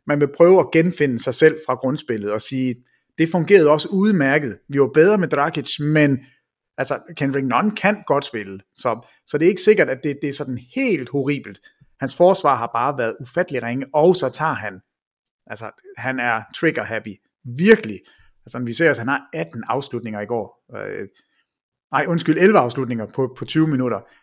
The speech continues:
han ramte så, altså han scorede atten point, så på den måde leverede han jo egentlig over plus otte på banen, men det var i garbage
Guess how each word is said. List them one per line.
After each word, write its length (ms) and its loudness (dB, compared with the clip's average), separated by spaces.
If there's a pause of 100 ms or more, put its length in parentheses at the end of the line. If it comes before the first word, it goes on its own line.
(220)
han 120 -2
ramte 240 4
så, 200 0
altså 160 -4
han 80 -4
scorede 320 2
atten 160 -4
point, 240 -4
så 80 -8
på 80 -6
den 160 -4
måde 240 -4 (440)
leverede 380 0
han 140 -8
jo 100 -4
egentlig 280 -4
over 120 -2 (100)
plus 180 -4
otte 300 0
på 100 -8
banen, 300 -4
men 160 -6
det 100 -4
var 180 0
i 140 -10
garbage 280 -2